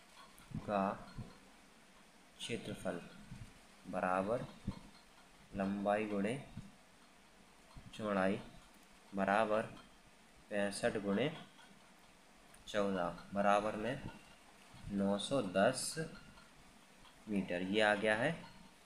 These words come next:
आंसर। तो ऐसे ही एक क्वेश्चन और कराया था मैंने, जिसमें मैंने ये लिख दिया था सहित, तो सहित की जगह आप रहित कर लेना। ओके, तो ये क्वेश्चन हमारा कंप्लीट हुआ बारहवाँ। तेरहवाँ क्वेश्चन दिया हुआ है,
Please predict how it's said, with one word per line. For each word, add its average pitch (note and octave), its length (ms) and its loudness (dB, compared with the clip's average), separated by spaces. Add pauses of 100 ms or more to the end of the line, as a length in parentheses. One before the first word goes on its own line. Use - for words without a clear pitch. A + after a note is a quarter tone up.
(200)
आंसर। F#2+ 480 4 (560)
तो B2+ 100 6
ऐसे C3 340 10
ही D3+ 80 8
एक D3 160 6
क्वेश्चन D3 260 8
और C#3+ 160 8
कराया B2 260 12
था C3+ 100 10
मैंने, C3 340 10 (340)
जिसमें C3 260 6
मैंने C#3+ 240 10
ये C#3 120 6
लिख A#2 160 4
दिया G#2 120 8
था A#2+ 140 8
सहित, F#2+ 380 6 (340)
तो A2+ 80 -4
सहित B2+ 340 12
की D3 140 4
जगह C#3 220 12
आप C#3+ 220 12
रहित A#2+ 320 10
कर G2+ 160 8
लेना। F#2 340 2 (180)
ओके, B2 260 2
तो - 880 -12
ये A#2+ 180 2
क्वेश्चन C3 260 2
हमारा B2+ 220 4
कंप्लीट A#2 360 -2
हुआ B2+ 160 8
बारहवाँ। F#2 440 6 (1800)
तेरहवाँ C3+ 340 6
क्वेश्चन C#3+ 340 4
दिया C3 200 8
हुआ A#2+ 220 8
है, B2+ 160 8